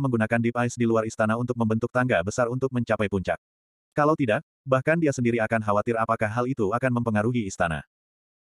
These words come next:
Dia tidak bisa sembarangan menggunakan kekuatan lain.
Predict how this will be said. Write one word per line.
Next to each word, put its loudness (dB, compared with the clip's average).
Dia 0
tidak 0
bisa 0
sembarangan 0
menggunakan 0
kekuatan 0
lain. -4